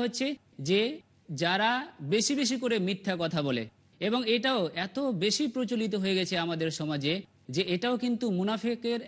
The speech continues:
একটা নিদর্শন, একটা বৈশিষ্ট্য এবং একটা পরিচিতি, যে বেশি বেশি করে কথায় কথায় মিথ্যা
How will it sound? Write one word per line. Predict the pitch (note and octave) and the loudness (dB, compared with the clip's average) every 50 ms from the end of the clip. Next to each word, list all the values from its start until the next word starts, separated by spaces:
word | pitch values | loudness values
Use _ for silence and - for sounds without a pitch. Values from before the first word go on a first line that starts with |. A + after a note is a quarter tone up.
| F3+ F#3 | -6 -6
একটা | F3+ - _ _ _ - A#3 A3+ A3+ G3 | -6 -8 _ _ _ -2 -2 0 2 2
নিদর্শন, | F#3+ G3 F3+ A#3+ C4 C4 - D4 - D#3 C3+ B2 - _ _ _ _ - | 2 2 2 2 2 2 0 0 0 -2 -2 -4 -8 _ _ _ _ -6
একটা | D3+ E3+ F3 - A3 G3+ F3 D#3 | -4 -4 -2 -2 -2 -2 0 2
বৈশিষ্ট্য | F3+ A3+ A#3 - C#4 C#4+ A3 - - B3+ A3+ G#3 | 2 2 2 2 0 0 -2 -2 -2 -2 0 0
এবং | G3+ G#3 G#3+ A3 | 0 -2 -4 -4
একটা | G#3 G#3+ - G#3+ F3+ F3+ | -6 -4 -6 -6 -4 -2
পরিচিতি, | F#3+ F#3+ F#3+ E3 F3 F3+ D#3 D#3+ C3+ A#2 - - _ _ _ _ _ _ _ _ - | -2 -2 0 0 -2 0 0 0 0 0 -2 -8 _ _ _ _ _ _ _ _ -8
যে | C3+ C3 F#3 G3 F#3 D3 C#3 | -2 2 2 2 2 2 0
বেশি | F#3 G3 - C4+ B3 | 0 0 2 0 0
বেশি | C4 - - A#3 | 0 0 -2 -2
করে | A3 G#3+ G#3+ A3+ A#3+ B3+ - _ _ _ | 0 0 0 0 -2 -4 -6 _ _ _
কথায় | - F3 F#3 - B3+ C4 B3 A#3+ | -4 -2 0 2 0 0 2 0
কথায় | A3+ G#3+ A3 G3 F#3 | -2 0 0 0 2
মিথ্যা | F3 F#3 F3 - F#3 | 2 0 0 0 -2